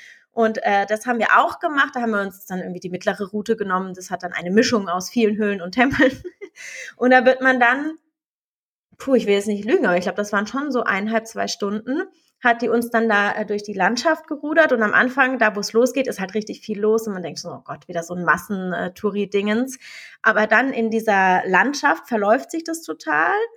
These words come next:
Also man hat sich auch manchmal wirklich echt alleine gefühlt und es ist dann total still und richtig cool. Also es sieht super schön aus und ja, die paddelt einen da durch.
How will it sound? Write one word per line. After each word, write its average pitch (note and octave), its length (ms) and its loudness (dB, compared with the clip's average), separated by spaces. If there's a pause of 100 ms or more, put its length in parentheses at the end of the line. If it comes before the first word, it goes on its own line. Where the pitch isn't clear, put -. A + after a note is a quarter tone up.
(240)
Also A3+ 320 0
man A3 220 0
hat A3+ 80 0
sich A3+ 140 2
auch G#3+ 60 0
manchmal A#3 360 -2
wirklich G#3+ 240 -6
echt - 180 -10
alleine A#3 400 2
gefühlt D#4+ 500 -4
und A#3 100 0
es A3 140 -4
ist G#3 120 -12
dann G#3 100 -4
total G3 380 -6
still C#4 480 0
und A3+ 240 2 (760)
richtig A#3 920 2 (220)
cool. G3 220 2
Also G3+ 200 -2
es G#3+ 80 -4
sieht C4 240 0 (280)
super D4 380 2
schön B3+ 320 2
aus A#3 400 0
und A3 340 -12
ja, F#3 400 -8
die A#3 80 -2
paddelt A3+ 320 0
einen F#3+ 200 -2
da F#3+ 120 0
durch. G#3 520 -2